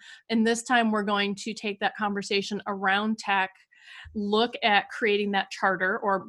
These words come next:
charters. Um, again, Kai, I love the idea of doing small pieces. For parents who are listening and are thinking,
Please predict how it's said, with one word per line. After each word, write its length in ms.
charters. 760
Um, 440
again, 440
Kai, 220
I 20
love 280
the 100
idea 240
of 80
doing 200
small 360
pieces. 520
For 120
parents 400
who 120
are 120
listening 600
and 440
are 100
thinking, 400